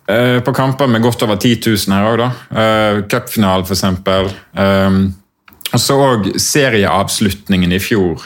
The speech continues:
Da var det utsolgt, eh, nesten, eh, på Nasjonalstadion. Eh, det som var litt gøy med det var at, eh, foran sist-, nest-, ja, for, i den siste serierunden,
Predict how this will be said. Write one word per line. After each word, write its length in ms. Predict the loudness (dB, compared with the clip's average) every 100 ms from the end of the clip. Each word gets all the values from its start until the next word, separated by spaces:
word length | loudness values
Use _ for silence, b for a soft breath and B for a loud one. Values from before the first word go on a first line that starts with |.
| B
Da 100 | -2
var 220 | 0 2 0
det 160 | 0
utsolgt, 760 | 0 0 0 -2 -2 -6 -16 -12
eh, 80 | -6
nesten, 500 | -4 -4 -6 -6 -8 -10 -8
eh, 280 | -2 0 0 -4 B B B B B B -4
på 140 | 0
Nasjonalstadion. 760 | 0 0 0 0 -2 -2 -4 -6 -4
Eh, 380 | 0 2 2 0 -4 -6
det 200 | 0 0
som 180 | 0 0
var 60 | 0
litt 140 | 0 0
gøy 120 | 2
med 140 | 2
det 120 | 2 0
var 300 | 0 0 -2
at, 120 | -8 B B B B _ _ _ _ -2
eh, 420 | 0 2 0 -2 -6 -18 _ _ _ -20 _ _ _
foran 460 | -8 -2 0 2 0
sist-, 480 | 0 0 -2 -2 0
nest-, 480 | 0 -2 -10 -6
ja, 160 | -2 -2
for, 160 | 0 0
i 100 | 0
den 180 | 0 0
siste 300 | 0 0 0
serierunden, 760 | 0 0 0 0 -4 -4 -2